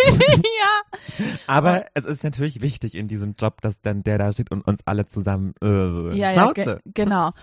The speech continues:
Speaker 1: Und dann siehst du in deren Augen, dass die einfach nicht da sein wollen. Die wollen nicht in dieser Interviewsituation sein, weil die müssen gerade irgendein, irgendwas ablesen,
Speaker 2: Mhm.
Speaker 1: weil es so schlecht ist einfach.
Speaker 2: Ja.
Speaker 1: Boah.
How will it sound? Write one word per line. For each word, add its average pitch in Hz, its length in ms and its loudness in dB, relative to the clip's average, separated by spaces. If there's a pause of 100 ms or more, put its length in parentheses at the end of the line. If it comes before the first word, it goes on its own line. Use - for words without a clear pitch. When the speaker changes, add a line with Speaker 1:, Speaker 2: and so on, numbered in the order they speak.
(220)
Speaker 1:
Und 220 200 0
dann 247 380 0
siehst 226 340 -2
du 302 60 6
in 254 120 4
deren 202 220 4
Augen, 220 720 4
dass 208 180 -2
die - 160 -2
einfach 214 240 0
nicht 220 240 0
da 175 160 2
sein 180 220 0
wollen. 156 320 -4 (120)
Die 180 120 0
wollen 220 360 4
nicht 233 180 0
in 220 100 0
dieser 214 240 -2
Interviewsituation 190 840 -2
sein, 190 200 0
weil 175 120 2
die 180 80 4
müssen 220 400 2
gerade 170 460 -6
irgendein, 202 640 -4 (260)
irgendwas 214 560 -6 (140)
ablesen, 165 920 -4
Speaker 2:
Mhm. 127 440 -12 (300)
Speaker 1:
weil 214 220 2
es 214 160 -4
so 339 260 0
schlecht 208 840 -4 (100)
ist - 220 -10
einfach. 180 640 -8
Speaker 2:
Ja. 104 140 -2
Speaker 1:
Boah. 196 520 -2